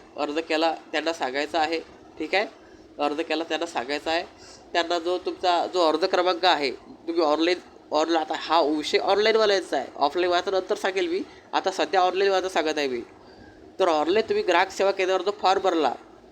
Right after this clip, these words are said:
त्या फॉर्मचा जो फॉर्म क्रमांक, अर्ज क्रमांक आहे त्याचा स्क्रीनशॉट तुम्ही त्या ठिकाणी काढून घेतलेला असेल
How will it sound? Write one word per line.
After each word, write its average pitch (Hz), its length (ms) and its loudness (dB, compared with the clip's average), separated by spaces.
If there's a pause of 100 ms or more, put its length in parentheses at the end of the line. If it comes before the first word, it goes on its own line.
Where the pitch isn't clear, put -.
(760)
त्या 160 100 0
फॉर्मचा 165 460 0
जो 202 260 4
फॉर्म 175 240 0
क्रमांक, 175 440 -2
अर्ज 160 280 2
क्रमांक 180 400 0
आहे 165 180 4
त्याचा 160 220 -4
स्क्रीनशॉट 170 400 -2
तुम्ही 180 260 -2
त्या 175 80 0
ठिकाणी 170 260 -2
काढून 170 240 0
घेतलेला 170 380 2
असेल 156 280 -2